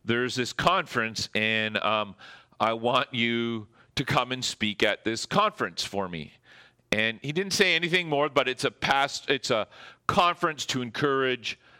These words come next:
pastor-, Filipino pastors. And at that time, and no offense to anybody else, it's not like I had a great love for the Filipino nation over any other type of nation. There was,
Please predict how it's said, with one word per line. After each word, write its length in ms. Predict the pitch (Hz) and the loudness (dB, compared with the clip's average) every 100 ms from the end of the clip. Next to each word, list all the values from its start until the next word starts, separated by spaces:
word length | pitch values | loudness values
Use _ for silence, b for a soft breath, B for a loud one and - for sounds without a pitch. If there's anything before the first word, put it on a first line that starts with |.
| b b b _ - | b b b _ 0
pastor-, 480 | 156 127 - - - | 2 2 -2 -8 -2
Filipino 720 | 135 127 120 123 117 113 107 _ b b b b _ | 0 0 -2 0 0 0 -2 _ b b b b _
pastors. 480 | - 131 107 - 107 | 0 2 0 -2 0
And 80 | 165 | 2
at 120 | 208 | 4
that 180 | 214 196 | 2 2
time, 380 | 139 120 120 151 | 2 2 2 0
and 160 | 135 | -2
no 280 | 131 139 135 - | 0 0 0 -2
offense 320 | - 120 - | -2 -2 0
to 40 | |
anybody 220 | 127 120 | 0 2
else, 160 | 117 123 | 2 0
it's 140 | 143 | -2
not 140 | 160 156 | 0 2
like 160 | 147 - B B B B | 0 -2 B B B B
I 100 | 120 | 0
had 220 | 123 147 139 | 4 4 4
a 140 | 123 | 0
great 380 | 110 127 135 135 | 0 2 2 4
love 280 | 120 123 120 | 2 2 0
for 100 | 120 | -2
the 120 | 110 | 0
Filipino 600 | - 123 117 131 117 113 | 0 0 0 -2 -2 0
nation 480 | 113 117 - 120 113 | 2 0 -2 -4 -2
over 440 | 104 120 113 120 117 | -2 0 0 0 2
any 260 | 127 135 151 | 2 4 4
other 340 | 139 113 107 | 4 0 0
type 240 | 104 107 101 | 0 0 0
of 80 | 98 | -2
nation. 300 | 85 - 104 | -4 -4 -4
There 100 | |
was, 100 | 110 | -4